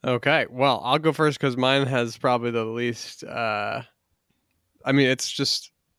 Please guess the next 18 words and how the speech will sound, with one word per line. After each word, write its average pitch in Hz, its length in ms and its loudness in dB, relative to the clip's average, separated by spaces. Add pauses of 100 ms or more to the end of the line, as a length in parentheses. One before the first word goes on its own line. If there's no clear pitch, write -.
(200)
the 135 60 -4
most 113 260 -2
surface 113 320 -6
level, 110 160 -6
probably. 104 320 -6 (380)
I 143 100 4
would 147 140 4
say, 131 500 4 (1300)
uh, 110 520 0 (300)
does 127 140 2
your 139 100 4
life 139 240 4
ever 165 160 2
feel 175 220 4
random? 160 640 4
And 127 200 4
what, 127 200 4
like, 127 360 0